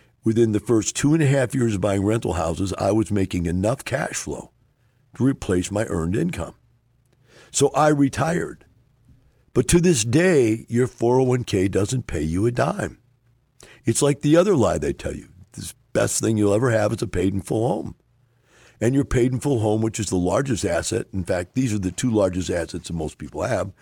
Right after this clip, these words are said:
a four oh one K and a paid in full home or a highly paid down home. Neither one of those are paying you any money. There's no cash flow coming from those.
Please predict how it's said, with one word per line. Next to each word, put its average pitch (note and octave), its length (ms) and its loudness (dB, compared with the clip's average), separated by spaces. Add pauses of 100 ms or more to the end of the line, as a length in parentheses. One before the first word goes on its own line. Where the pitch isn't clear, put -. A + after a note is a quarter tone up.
(260)
a - 40 -6
four G#2+ 240 2
oh G2 40 2
one F2+ 180 0
K E2+ 220 -2
and F2+ 100 -2
a - 40 -6
paid F2 240 -4
in D#2 60 -4
full D2+ 220 -4
home F#2+ 360 -4
or F2 260 -2 (240)
a F2+ 80 -2
highly F#2+ 400 0
paid E2+ 320 -4
down A2+ 280 -2
home. C#2+ 220 -8 (1080)
Neither B2 240 2
one F#3 220 0
of A#2+ 80 2
those D#2 300 -4 (360)
are A2 120 2
paying F#2 340 -2
you G#2 140 2
any E2+ 160 -2
money. C3 400 -2 (880)
There's A#2 260 2
no C3+ 300 4
cash A#2+ 400 -2
flow A2+ 300 0
coming C3+ 340 -2
from - 180 -12
those. - 400 -20